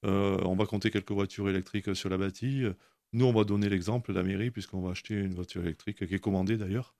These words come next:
voilà, qui va être livrée, euh, je pense, au mois de mars, par là. Donc, on,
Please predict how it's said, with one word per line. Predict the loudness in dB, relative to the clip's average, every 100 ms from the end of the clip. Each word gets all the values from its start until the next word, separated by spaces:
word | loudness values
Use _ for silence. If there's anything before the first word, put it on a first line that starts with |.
| _ _ _ -2
voilà, | -2
qui | 0
va | -4
être | -2 0
livrée, | 0 2
euh, | 2 2 -2
je | -6
pense, | -10 -6
au | -2
mois | 0
de |
mars, | 0 0 -4
par | -8 -6
là. | -6 -8 _ _ _ _ -12
Donc, | -10
on, | -8